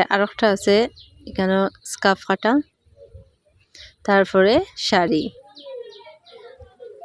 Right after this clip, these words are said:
ওই দেখো কা শাড়ি, মাশাআল্লাহ শাড়িটা কিন্তু দেখতে খুব সুন্দর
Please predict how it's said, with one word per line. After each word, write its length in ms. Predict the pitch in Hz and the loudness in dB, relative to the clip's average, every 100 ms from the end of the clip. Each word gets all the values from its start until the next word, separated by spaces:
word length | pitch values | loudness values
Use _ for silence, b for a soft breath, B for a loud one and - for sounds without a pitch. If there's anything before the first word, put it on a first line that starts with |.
| 698 659 _ _ _ _ _ _ _ _ _ - | -20 -20 _ _ _ _ _ _ _ _ _ -2
ওই 140 | 180 | 0
দেখো 200 | 180 180 170 - | 2 2 0 -2
কা 100 | 180 | -4
শাড়ি, 360 | - 190 190 302 - b b b | 0 -2 0 -4 -6 b b b
মাশাআল্লাহ 460 | 190 185 190 185 190 | -2 2 4 6 4
শাড়িটা 380 | 190 196 185 196 | 4 2 2 0
কিন্তু 240 | 208 202 196 | 0 0 0
দেখতে 300 | 185 185 - | 0 0 -2
খুব 240 | 190 - 208 | -4 0 0
সুন্দর 440 | - 208 190 185 | 0 -2 0 2